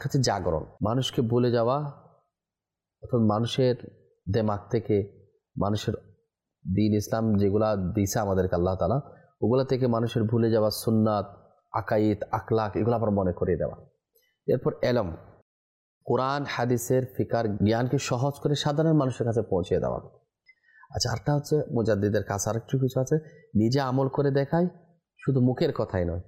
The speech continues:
এখন দেখবে অনেকেই শুধু মুখে লেকচার মারতে পারে, অনেক কিছু বলতে পারে, কিন্তু আমলের মধ্যে পাবেন না। তো আলহামদুলিল্লাহ, মুজাদ্দিদ মানেই নতুন শরিয়ত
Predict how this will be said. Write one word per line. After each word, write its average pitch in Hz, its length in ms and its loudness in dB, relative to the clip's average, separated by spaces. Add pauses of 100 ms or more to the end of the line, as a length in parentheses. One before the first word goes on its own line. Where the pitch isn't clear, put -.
এখন 151 200 0
দেখবে 156 160 0
অনেকেই 143 300 0
শুধু 135 240 2
মুখে 117 320 2
লেকচার 123 380 -2
মারতে 101 280 0
পারে, 92 160 0
অনেক 156 320 0
কিছু 123 180 0
বলতে 98 220 0
পারে, 90 140 0
কিন্তু 101 240 -2
আমলের 127 300 0
মধ্যে 104 240 0
পাবেন 87 200 0
না। 80 120 -2 (480)
তো 110 60 -2
আলহামদুলিল্লাহ, 120 680 2 (920)
মুজাদ্দিদ 127 500 2
মানেই 147 460 2 (220)
নতুন 117 320 2
শরিয়ত 131 400 2